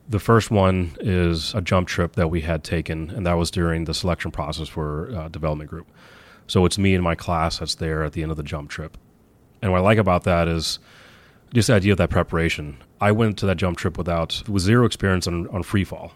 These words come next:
I had static line, but zero free fall experience. Within a three-week period, you have to go from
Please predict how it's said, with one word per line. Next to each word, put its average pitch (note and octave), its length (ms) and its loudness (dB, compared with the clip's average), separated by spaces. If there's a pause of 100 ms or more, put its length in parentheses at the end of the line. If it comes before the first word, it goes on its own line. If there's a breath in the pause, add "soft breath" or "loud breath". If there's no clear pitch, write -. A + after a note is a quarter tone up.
(220)
I F2+ 80 -6
had F2 140 -2
static F2+ 340 -2
line, E2+ 200 -2
but E2 160 -4
zero E2+ 260 0
free E2 200 -6
fall D#2+ 160 -10
experience. D#2+ 460 -10 (500 loud breath)
Within G2 320 0
a F2 60 -2
three-week G2+ 500 2
period, E2 540 0
you F#2+ 140 -2
have F2+ 180 0
to - 100 -6
go F2 180 2
from F2 420 -4